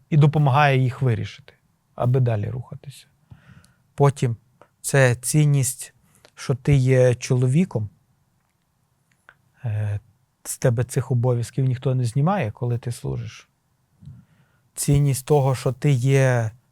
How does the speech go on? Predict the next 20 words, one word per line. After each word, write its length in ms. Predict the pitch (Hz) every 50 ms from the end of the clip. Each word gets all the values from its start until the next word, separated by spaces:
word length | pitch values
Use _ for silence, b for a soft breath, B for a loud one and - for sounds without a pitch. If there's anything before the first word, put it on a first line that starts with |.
| _ _ -
батьком 440 | 131 165 240 - - - 113 110 - _ _ _ _ _ -
для 200 | - 123 127 123
своєї 640 | 120 - - 131 135 135 127 123 120 113 113 113 107
доньки, 680 | 110 113 123 120 120 - - - 220 220 220 208 190 165 -
сина, 500 | - - - - 175 202 185 160 147 135
доньків, 640 | 120 117 120 123 127 120 - - - 170 180 180 165 - _ -
доньок 460 | 147 127 131 139 165 175 175 147 -
чи 160 | - - -
синів. 400 | 120 - - 143 147 156 180 190 - _ _ _ - _ _ _ _ _ B B B B B B B B B
Цінність 440 | B - - 143 147 151 151 - -
того, 240 | - 151 139 131 123
що 120 | - -
ти 100 | - 147
є 140 | 135 127 131
сином, 400 | 123 - - 190 240 226 156 107 104
якщо 260 | 113 117 113 - 135 123
в 40 |
тебе 240 | 120 127 123 123 127
живі 260 | 120 120 120 120 123
батьки. 400 | 123 135 127 123 - _ - 185